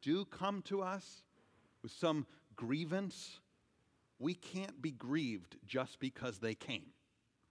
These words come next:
right? We've gotta be open to it and, and ready for, for it, right?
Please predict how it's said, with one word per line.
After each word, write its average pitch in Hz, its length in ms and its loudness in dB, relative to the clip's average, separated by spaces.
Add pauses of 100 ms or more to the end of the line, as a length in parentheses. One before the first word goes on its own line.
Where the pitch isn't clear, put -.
(540)
right? 101 220 -2 (560)
We've 175 140 2
gotta 180 300 6 (200)
be 175 180 2
open 160 460 4
to 117 220 0
it 104 100 2
and, 110 100 0 (180)
and 135 300 4
ready 151 440 8 (720)
for, 143 320 4 (240)
for 110 220 4
it, 87 120 -4
right? 135 320 4